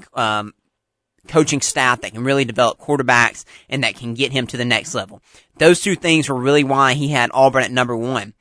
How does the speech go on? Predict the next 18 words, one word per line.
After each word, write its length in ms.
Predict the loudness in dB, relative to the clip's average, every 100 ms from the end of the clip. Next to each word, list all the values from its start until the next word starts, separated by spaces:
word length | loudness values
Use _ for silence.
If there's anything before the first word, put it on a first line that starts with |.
| _ _ _ _
But 160 | -6 -2
then 140 | 2
he 80 | 2
went 180 | 2 0
to 40 |
Clemson. 460 | 0 -2 -2 -12 -16 _ _ _ _ -8
And 420 | -2 0 0 -2 -8 -8
Clemson 440 | -4 -4 -2 0
historically 600 | 0 0 4 4 4 0
has 140 | 0 2
gotten 260 | 0 2
who 140 | 0 4
they 140 | 4
wanted 360 | 4 0 0 -2
for 80 |
the 80 | -4
most 300 | 0 0 0
part. 280 | 4 4 2